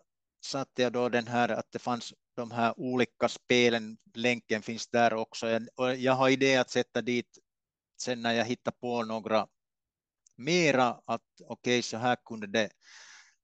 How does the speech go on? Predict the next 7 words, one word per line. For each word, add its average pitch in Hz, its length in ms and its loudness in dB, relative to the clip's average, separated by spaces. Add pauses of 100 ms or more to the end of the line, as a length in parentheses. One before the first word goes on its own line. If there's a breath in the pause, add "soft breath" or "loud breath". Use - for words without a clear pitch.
(360)
funka. 143 600 0 (560)
Men 151 500 -2 (1800)
man 117 200 -6
kan 180 280 0
göra 143 300 2
det 117 100 -4
här 131 420 0